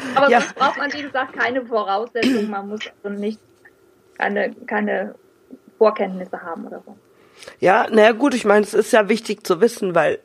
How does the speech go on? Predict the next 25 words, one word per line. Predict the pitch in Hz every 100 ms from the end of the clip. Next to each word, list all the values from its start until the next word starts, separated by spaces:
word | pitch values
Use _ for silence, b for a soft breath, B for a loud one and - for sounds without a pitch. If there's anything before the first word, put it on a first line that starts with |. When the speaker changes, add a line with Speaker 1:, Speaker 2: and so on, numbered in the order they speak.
| -
Speaker 2:
wenn | 180 185
man | 180 185
so | 175
ein | 170 165
Laie | - 185 185 214 233
ist, | - - -
medizinisch, | 202 196 185 - 214 226 233 -
und | - 202 190 - B B B B B -
dann, | 190 196 196
äh, | - 185 185 185 -
versteht | - - 214 - 220 214
man | 214
da | 208
kein | 202 - 196
Wort, | 190 196 208
am | 202
Ende | 185 185
wär's | 190 185 -
blöd. | - 202 - - -
<laughs> | - - - - - - -
Speaker 1:
Genau, | 339 240 220
nee, | 226 233
so | 202
ist | -
es. | -